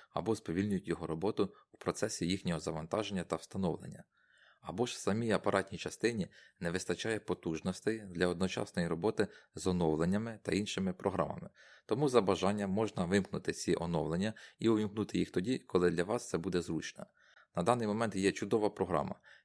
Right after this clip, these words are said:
яка зараз ще працює, і саме її я використаю для керування оновленнями Windows десять. Посилання на програму буде в описі під відео. Е, перейдемо на сайт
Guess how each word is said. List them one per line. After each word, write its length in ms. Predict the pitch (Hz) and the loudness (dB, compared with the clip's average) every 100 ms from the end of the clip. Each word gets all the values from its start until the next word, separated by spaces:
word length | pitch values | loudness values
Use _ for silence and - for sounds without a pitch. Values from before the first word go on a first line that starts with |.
| _ | _
яка 220 | 90 95 | 0 2
зараз 260 | 92 87 85 | 2 0 0
ще 160 | - | -2
працює, 500 | - 80 - 120 127 - | 0 -4 0 0 0 -2
і 60 | |
саме 300 | - 92 90 | 0 2 2
її 380 | 82 82 87 123 - | 0 -2 -4 -4 -4
я 160 | 92 82 | -2 2
використаю 640 | 110 - 101 - 104 - - | 2 2 -2 0 0 -2 -2
для 160 | 92 95 | -2 0
керування 580 | - 80 87 92 85 - | -2 2 2 2 0 -6
оновленнями 640 | 85 87 90 85 82 80 80 | -2 0 0 -2 -4 -6 -4
Windows 440 | 85 85 80 - | -2 -2 -4 -2
десять. 320 | 78 - - _ _ - - _ | -2 -2 -10 _ _ -20 -20 _
Посилання 500 | - 98 110 113 98 | -6 0 2 4 4
на 100 | 87 | 2
програму 420 | - 98 117 120 85 | 2 2 2 0 0
буде 200 | 92 90 | 2 2
в 60 | |
описі 480 | 95 - - 85 - | 2 -4 -4 -6 -4
під 180 | 98 87 | -4 -2
відео. 380 | 80 76 - - _ _ _ _ _ _ 87 | -4 -4 -6 -10 _ _ _ _ _ _ -12
Е, 160 | 82 82 | -8 0
перейдемо 440 | 101 104 131 110 | 2 2 4 4
на 100 | 95 | 4
сайт 340 | - 113 107 | 4 2 0